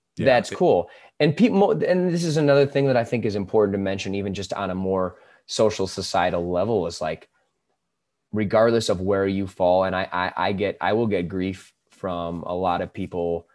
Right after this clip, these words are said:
Speaker 2: that are more in my political camp, which is generally most artists, um, you know, um, is probably no surprise. I mean, you, you know me, so this isn't a surprise, but, you know, for listeners, I mean, I, I'm certainly,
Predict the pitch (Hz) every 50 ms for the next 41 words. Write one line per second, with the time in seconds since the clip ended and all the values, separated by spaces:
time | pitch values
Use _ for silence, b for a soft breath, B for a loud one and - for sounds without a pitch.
0 | _ _ _ _ _ - 101 92 92 87 90 90 90 92 92 98 98 92 98 101
1 | 95 - - _ - 98 92 92 87 85 87 92 - - 107 104 104 107 113 110
2 | 113 110 - - 117 117 120 123 123 90 82 - 87 82 - - - 143 - -
3 | - 92 98 104 107 104 104 101 101 101 92 - 101 95 95 95 95 - - 85
4 | 90 90 95 98 98 - - - - b b b b b b b _ _ 92 92
5 | 90 87 85 85 85 85 92 - _ _ _ _ _ _ _ _ 101 101 95 90
6 | 87 90 90 - - 87 82 80 82 78 82 - - - _ - - _ _ -
7 | _ _ - _ _ 110 110 101 92 - - - 95 82 92 95 95 95 95 95
8 | 92 90 - 78 - 87 85 85 85 104 139 143 127 - 127 135 123 101 87 82
9 | 82 87 92 95 95 98 - - 85 85 92 - - 90 82 92 87 87 - -
10 | - 85 85 87 85 - - - 98 95 87 82 - - 87 87 90 92 - -
11 | 90 85 90 90 87 87 87 87 - 92 92 92 - - 95 - 98 92 87 85
12 | -